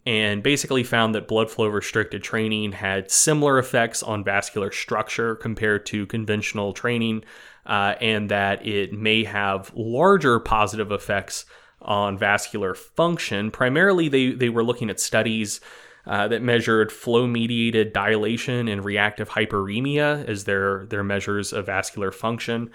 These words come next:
Um, so suggesting that maybe blood flow restricted training actually has larger beneficial effects on vascular function than, uh, conventional training does. So it, it's worth noting that, um,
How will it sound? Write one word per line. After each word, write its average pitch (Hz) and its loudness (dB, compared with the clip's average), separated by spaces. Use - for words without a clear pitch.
Um, 113 0
so 131 4
suggesting 143 0
that 113 0
maybe 135 0
blood 117 0
flow 113 0
restricted 107 -2
training 107 -4
actually 117 0
has 101 -2
larger 131 2
beneficial 110 -2
effects 101 -6
on 104 -4
vascular 98 -2
function 98 -4
than, 101 0
uh, 98 -2
conventional 101 -2
training 95 -8
does. - -8
So 170 6
it, 170 6
it's 196 2
worth 247 6
noting 143 4
that, 104 2
um, 104 -6